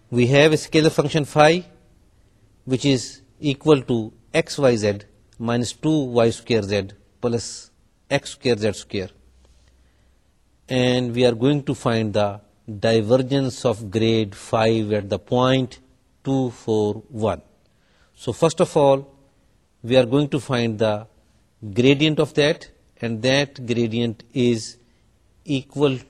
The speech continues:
to how? That, that is partial derivative of the function with respect to x will be the ith component,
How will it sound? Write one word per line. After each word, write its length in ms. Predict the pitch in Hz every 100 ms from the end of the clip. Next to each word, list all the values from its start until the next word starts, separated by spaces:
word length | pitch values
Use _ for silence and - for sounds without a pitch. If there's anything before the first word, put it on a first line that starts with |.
| -
to 320 | 123 101 95 - _ _ _ _ _ _ _ _ _ _ _ _ _
how? 440 | - 139 143 135 - _ _ _ _
That, 220 | 120 110
that 640 | 131 135 131 117 120 120
is 260 | 139 127 104
partial 440 | - 135 139 165
derivative 640 | 139 131 127 123 107 120 110 - _ _ _ _ _ _ _ _ _ - _ _
of 340 | 131 123 113
the 240 | 127 120 110
function 680 | - 143 143 - 143 131
with 120 | 131 127
respect 380 | - 123 - 127
to 80 | 135
x 340 | 139 - - _
will 220 | - 123 113
be 160 | 120
the 300 | 107 110 107 - 127
ith 180 | 139
component, 560 | - 110 113 104 101 -